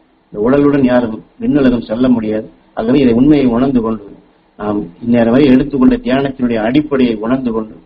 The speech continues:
புறத்திலே காட்டி அகத்திற்குள் விண்ணுலக ஆற்றலை சுவாசித்து, உயிரோடு ஒன்றி அழியா ஒளி சரீரம் பிறவிலா நிலை அடையக்கூடிய தகுதிக்குத்தான் இந்த பயிற்சியை கொடுத்துள்ளார்கள்.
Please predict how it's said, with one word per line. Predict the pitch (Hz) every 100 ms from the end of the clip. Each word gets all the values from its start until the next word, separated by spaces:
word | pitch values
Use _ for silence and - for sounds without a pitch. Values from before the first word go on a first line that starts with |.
| _ _ _ _ _ _
புறத்திலே | 127 147 - 147 139
காட்டி | 127 127 -
அகத்திற்குள் | 135 117 160 - 147 147 127
விண்ணுலக | 131 151 139
ஆற்றலை | 127 131 135 127
சுவாசித்து, | 123 123 123 113 151
உயிரோடு | 127 131 147 147
ஒன்றி | 123 120 110
அழியா | 110 110 131 143
ஒளி | 127 151
சரீரம் | 147 135 127 127
பிறவிலா | 117 135 147 147
நிலை | 131 120
அடையக்கூடிய | 120 151 131 123
தகுதிக்குத்தான் | 113 120 147 135 131 139 143
இந்த | 117
பயிற்சியை | - 123 127 127
கொடுத்துள்ளார்கள். | 123 120 - 117 110 -